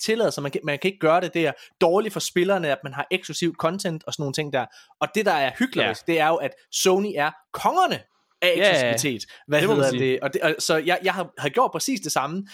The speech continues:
Speaker 1: men når der er,
Speaker 2: Ja.
Speaker 1: man står og siger, "Åh, det er ikke okay, det er
Speaker 2: Jamen, så er det,
Speaker 1: fucking
Speaker 2: så er det
Speaker 1: ikke fair, mand."
Speaker 2: udtalelserne. <laughs> Så,
Speaker 1: Ja,
Speaker 2: så er det
Speaker 1: ja.
Speaker 2: udtalelserne, der er forkert på den.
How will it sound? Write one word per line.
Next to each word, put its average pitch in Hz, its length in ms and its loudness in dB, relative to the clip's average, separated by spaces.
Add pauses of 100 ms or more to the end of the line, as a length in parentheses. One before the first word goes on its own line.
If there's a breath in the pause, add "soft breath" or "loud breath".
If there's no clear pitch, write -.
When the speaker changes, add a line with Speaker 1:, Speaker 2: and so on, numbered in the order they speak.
(120)
Speaker 1:
men 147 100 -4
når 156 100 0
der 165 60 0
er, 202 60 4
Speaker 2:
Ja. 240 60 2
Speaker 1:
man 214 80 0
står 247 180 2
og 180 60 4
siger, - 140 -4
"Åh, 349 320 -4
det 349 80 -6
er 349 220 0
ikke 381 120 0 (140)
okay, 359 140 0
det 381 280 -2 (280)
er - 40 2
Speaker 2:
Jamen, 226 120 6
så 175 60 2
er 185 60 4
det, - 80 4
Speaker 1:
fucking 196 100 2
Speaker 2:
så 190 60 2
er 196 40 4
det 202 60 6
Speaker 1:
ikke 175 280 6
fair, 170 100 4
mand." 135 60 0
Speaker 2:
udtalelserne. 123 300 -2 (100)
<laughs> - 140 -10
Så, 214 80 0
Speaker 1:
Ja, 190 120 0
Speaker 2:
så 135 60 4
er 131 40 2
det 123 60 2
Speaker 1:
ja. 214 100 0
Speaker 2:
udtalelserne, 151 500 0
der 127 80 0
er 123 40 0
forkert 123 320 -4
på 120 100 -2
den. 110 120 -8